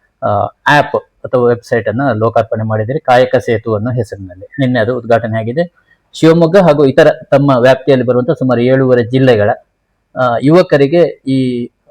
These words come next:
ಅವರು ತಮ್ಮ ಉದ್ಯೋಗವನ್ನು ಕಂಡುಕೊಳ್ಬೇಕು, ಆ ಮೂಲಕ ಅವರ ಜೀವನ ಮಟ್ಟ ಮತ್ತು ಜೀವನ ಶೈಲಿಯನ್ನ, ಆ, ಅಭಿವೃದ್ಧಿ ಪಡಿಸ್ಕೊಳ್ಳೋಕೆ ಅನುಕೂಲ ಆಗುತ್ತೆ ಅನ್ನೋ ದೃಷ್ಟಿಯಿಂದ ತಾವು ಆ ವೆಬ್ಸೈಟ್ ಅನ್ನ ತಾವು ನಿನ್ನೆ ಲೋಕಾರ್ಪಣೆ ಮಾಡಿದಿರಿ.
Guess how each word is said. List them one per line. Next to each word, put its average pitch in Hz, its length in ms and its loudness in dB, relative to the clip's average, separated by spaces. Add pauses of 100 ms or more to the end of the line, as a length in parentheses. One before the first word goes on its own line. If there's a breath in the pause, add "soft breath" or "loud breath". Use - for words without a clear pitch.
ಅವರು 127 180 -2
ತಮ್ಮ 127 200 0
ಉದ್ಯೋಗವನ್ನು 139 600 2
ಕಂಡುಕೊಳ್ಬೇಕು, 127 500 -2
ಆ 131 100 4
ಮೂಲಕ 135 320 -2
ಅವರ 120 160 4
ಜೀವನ 135 440 2
ಮಟ್ಟ 123 160 -2 (100)
ಮತ್ತು 120 180 -6
ಜೀವನ 120 280 -2 (120)
ಶೈಲಿಯನ್ನ, 127 420 -2 (580 soft breath)
ಆ, - 20 2 (760)
ಅಭಿವೃದ್ಧಿ 170 380 2
ಪಡಿಸ್ಕೊಳ್ಳೋಕೆ 139 380 0
ಅನುಕೂಲ 143 300 2
ಆಗುತ್ತೆ 123 280 0
ಅನ್ನೋ 117 140 -4
ದೃಷ್ಟಿಯಿಂದ 147 300 -8
ತಾವು 117 140 2
ಆ 104 120 4
ವೆಬ್ಸೈಟ್ 113 600 -2
ಅನ್ನ 139 120 -4 (600)
ತಾವು 110 160 0
ನಿನ್ನೆ 110 240 -2
ಲೋಕಾರ್ಪಣೆ 110 460 -4
ಮಾಡಿದಿರಿ. 101 420 -4